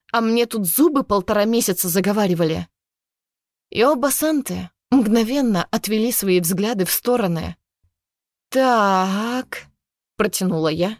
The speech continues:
медленно охреневая. «Я что, права?» «Права», усмехнулся Виктор, который умудрился подкрасться к мне со спины, что я даже его не заметила, отчего я подпрыгнула на месте, вскрикнув:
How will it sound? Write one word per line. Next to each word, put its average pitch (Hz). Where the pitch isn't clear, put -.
медленно 214
охреневая. 185
«Я 254
что, 190
права?» 240
«Права», 185
усмехнулся 180
Виктор, -
который 190
умудрился 202
подкрасться 208
к -
мне 190
со -
спины, 196
что -
я 156
даже 165
его 160
не 180
заметила, 185
отчего 233
я 302
подпрыгнула 233
на 220
месте, 262
вскрикнув: -